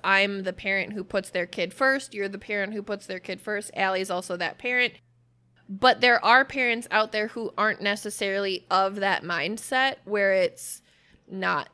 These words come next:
that, and their reaction would be, "Oh, that motherfucker just thought that I was some filthy pedo," instead of, "Now my child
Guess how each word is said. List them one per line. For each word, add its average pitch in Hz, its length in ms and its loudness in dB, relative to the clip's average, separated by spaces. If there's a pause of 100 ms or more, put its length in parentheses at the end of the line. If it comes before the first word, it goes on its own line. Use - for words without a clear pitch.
that, 262 480 4
and 208 260 2
their 214 160 2
reaction 208 480 0
would 196 160 -6
be, 190 420 -8
"Oh, 196 560 2
that 196 280 0
motherfucker 196 640 -2
just 190 200 -10
thought 190 200 -6
that 185 120 -8
I 185 140 -6
was 180 180 -8
some 185 220 -8
filthy 175 720 -6 (480)
pedo," 190 640 4 (460)
instead 240 560 4
of, 175 640 -2 (440)
"Now 220 360 6
my 294 300 4
child 226 840 0